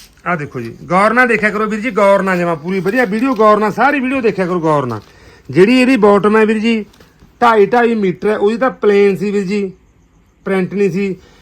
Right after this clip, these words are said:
ਇਹ ਬਾਟਮ ਤੇ ਪ੍ਰਿੰਟ ਹੈ ਵੀਰ ਜੀ, ਦੇਖੋ ਕਿੰਨੀ ਸੋਹਣੀ ਬਾਟਮ ਦਾ, ਬਾਟਮ ਬਣਾਈ ਹੈ ਵੀਰੇ। ਢਾਈ ਮੀਟਰ ਕਮੀਜ਼ ਹੈ, ਢਾਈ ਮੀਟਰ ਬਾਟਮ ਹੈ। ਐਂ ਨਹੀਂ ਵੀਰ ਜੀ ਵੀ ਚਾਰ ਸੱਤਰ ਹੋਊ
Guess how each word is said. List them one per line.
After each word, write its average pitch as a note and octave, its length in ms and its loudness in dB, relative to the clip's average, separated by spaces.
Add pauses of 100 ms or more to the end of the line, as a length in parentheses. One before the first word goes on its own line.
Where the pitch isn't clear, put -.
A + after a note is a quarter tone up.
(100)
ਇਹ A#3+ 260 4
ਬਾਟਮ A#3 360 2
ਤੇ A#3 120 6
ਪ੍ਰਿੰਟ A3 360 2
ਹੈ G#3 80 4
ਵੀਰ G#3+ 100 4
ਜੀ, A3 80 0
ਦੇਖੋ D3+ 300 2 (500)
ਕਿੰਨੀ G3+ 220 2
ਸੋਹਣੀ A3+ 320 -2
ਬਾਟਮ F#3 320 -4
ਦਾ, D3+ 220 -6 (300)
ਬਾਟਮ D#3+ 400 -6
ਬਣਾਈ C3 240 -6
ਹੈ A#2+ 60 -4
ਵੀਰੇ। B2+ 200 -6 (520)
ਢਾਈ A#3 200 0
ਮੀਟਰ A3 300 -2
ਕਮੀਜ਼ G#3 380 0
ਹੈ, A3+ 80 4
ਢਾਈ A3+ 240 0
ਮੀਟਰ G3 260 -2
ਬਾਟਮ A#2+ 380 -6
ਹੈ। F#2 60 -16 (720)
ਐਂ G#3 220 -2
ਨਹੀਂ A3+ 120 -2
ਵੀਰ G#3+ 140 -4
ਜੀ A#3+ 120 -2
ਵੀ A#3 80 -2
ਚਾਰ G#3 300 2
ਸੱਤਰ G3+ 320 -2
ਹੋਊ G#3 300 4